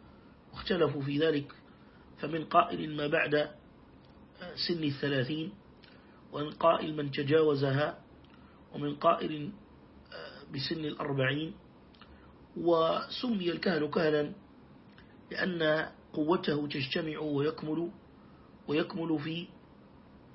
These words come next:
فيما خلقه الله فيه، وهذا مشتق من، آه، اكتهل النبات، حين يبدأ، آه، النبات بالقوة. نعم، هذه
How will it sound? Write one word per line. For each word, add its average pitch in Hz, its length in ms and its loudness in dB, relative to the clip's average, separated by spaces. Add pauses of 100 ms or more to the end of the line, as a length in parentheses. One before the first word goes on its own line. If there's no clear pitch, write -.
(100)
فيما 156 240 0
خلقه 151 380 2
الله 151 380 4
فيه، 170 260 -2 (1000)
وهذا 156 220 4
مشتق 143 440 -2
من، 143 400 -2
آه، 131 360 -2
اكتهل 139 500 0
النبات، 139 520 2 (580)
حين 156 240 -4
يبدأ، 147 520 0 (760)
آه، 135 580 -12
النبات 143 480 6 (680)
بالقوة. 143 560 0 (800)
نعم، 104 220 -6 (720)
هذه 185 420 4